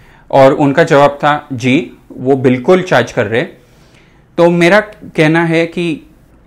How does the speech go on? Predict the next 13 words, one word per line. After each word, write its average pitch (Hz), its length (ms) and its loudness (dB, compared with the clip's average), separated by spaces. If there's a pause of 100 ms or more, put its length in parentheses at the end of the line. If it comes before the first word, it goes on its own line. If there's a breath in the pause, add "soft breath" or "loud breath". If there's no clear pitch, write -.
(320)
क्या 196 380 2 (200)
इतने 190 300 -2
दंड 160 260 2
लगाने 151 320 2
के 170 120 -4
बाद 139 260 0
भी 151 300 -4 (260)
ये 143 240 0
कंपनी 147 380 -4
सुधरने 151 460 -2
नहीं 151 160 -2
वाले 143 260 -2
हैं? 151 220 -8